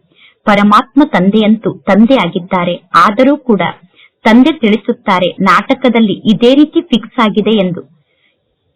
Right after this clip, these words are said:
ಯಾರಾದರೂ ಜ್ಞಾನವನ್ನು ಕೇಳಲು ನಿಮ್ಮ ಬಳಿ ಬಂದಾಗ ಈ ಬ್ರಹ್ಮ ಕುಮಾರಿಯರು ಸರಿಯಾಗಿ ಜ್ಞಾನವನ್ನು ತಿಳಿಸುತ್ತಾರಾ ಎಂದು ಪರಮಾತ್ಮ ತಂದೆ ನೋಡುತ್ತಾರೆ. ನಿಮ್ಮ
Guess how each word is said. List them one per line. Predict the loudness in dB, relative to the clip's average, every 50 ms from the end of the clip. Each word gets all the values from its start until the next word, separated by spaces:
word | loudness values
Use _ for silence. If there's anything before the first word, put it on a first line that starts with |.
| _ _
ಯಾರಾದರೂ | -2 0 0 0 -2 -2 -4 -2 -2 -4 -4 -4
ಜ್ಞಾನವನ್ನು | -6 -2 0 0 2 2 2 2 2 2 2 2 2 2 0
ಕೇಳಲು | 0 0 -2 -2 0 -2 -4 -6 -4 0
ನಿಮ್ಮ | 2 4 4 4 4
ಬಳಿ | 2 2 0 -2 0
ಬಂದಾಗ | 0 -2 -2 -2 -4 -6 -6 -8 -10 -14 -16 -16 _ _ _ _ _ 0
ಈ | 2 2 2 2
ಬ್ರಹ್ಮ | 0 -2 0 2 2 2 2 0 0
ಕುಮಾರಿಯರು | 0 0 0 0 0 -2 -2 -2 -2 -4 -6
ಸರಿಯಾಗಿ | -10 _ _ -4 -2 0 0 0 0 0 0 0 -2
ಜ್ಞಾನವನ್ನು | -2 -2 -2 -2 0 0 0 0 2 2 2 2 0 0
ತಿಳಿಸುತ್ತಾರಾ | 0 0 0 -2 -4 -8 -6 -4 -2 -2 -2 -2 -2 -2
ಎಂದು | -2 -2 -2 -2 -2
ಪರಮಾತ್ಮ | -8 -16 _ -2 -2 -2 0 2 2 0 0 0 -2 -2 -2
ತಂದೆ | 0 0 -2 0 0 0
ನೋಡುತ್ತಾರೆ. | 0 0 0 -4 -6 -10 -8 -8 -6 -6 -6 -8 -10 -14 _ _ _ _ _ _ _ _ _ 2
ನಿಮ್ಮ | 4 4 4 4